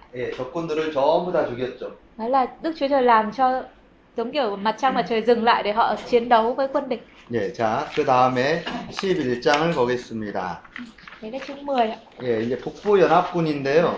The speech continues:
Speaker 2: chương mười một thì là đánh nhau với liên quân miền Bắc.
Speaker 1: 이 연합군의 대표는 모이못 거우못이라고 제가 설명을 했습니다.
Speaker 2: Liên quân miền Bắc này tiêu biểu ở đoạn mười một câu một đúng không?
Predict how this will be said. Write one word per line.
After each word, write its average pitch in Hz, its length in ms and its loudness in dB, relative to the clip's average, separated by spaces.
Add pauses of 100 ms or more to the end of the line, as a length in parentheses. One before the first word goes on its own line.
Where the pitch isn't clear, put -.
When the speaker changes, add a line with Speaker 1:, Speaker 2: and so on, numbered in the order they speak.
(180)
Speaker 2:
chương 285 160 -6
mười 269 140 0
một 233 240 -2
thì 233 100 -4
là 233 120 0
đánh 214 200 -2 (340)
nhau 285 380 4
với 233 280 2
liên 285 300 0
quân 254 160 2
miền 240 160 -4
Bắc. 269 180 4 (160)
Speaker 1:
이 190 540 -2
연합군의 170 760 4
대표는 160 1200 2 (100)
모이못 147 560 2 (140)
거우못이라고 147 840 2
제가 131 160 -2
설명을 151 420 -2
했습니다. 135 720 0 (160)
Speaker 2:
Liên 277 140 -2
quân 277 180 0
miền 247 180 0
Bắc 311 200 4
này 262 140 0
tiêu 277 240 2
biểu 269 260 2
ở 196 120 -2
đoạn 226 220 0
mười 247 120 -2
một 233 220 -2
câu 277 120 2
một 269 280 2
đúng 240 120 -4
không? 302 140 0